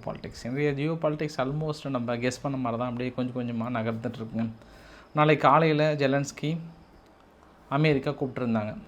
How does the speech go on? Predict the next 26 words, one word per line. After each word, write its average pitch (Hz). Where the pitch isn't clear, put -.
"வாப்பா, 143
வந்து 131
கொஞ்சம் 127
பேசிட்டு 139
போப்பா" 110
அப்படின்னு 139
சொன்னாரு. 113
அவரு 208
போயிட்டு 175
அங்க 156
ஐரோப்பா 151
தலைவர்கள்லாம் 123
கான்ஃபரன்ஸ், 131
நேத்து 131
நைட்டு, 131
நேத்து 127
நைட்ல 151
ரெண்டு 123
நாளாவே 135
தூங்கல 147
ஒரு 123
மனுஷன். -
அங்கேயும் 139
இங்கேயும் 135
பேசிட்டு 131
கடைசியில 127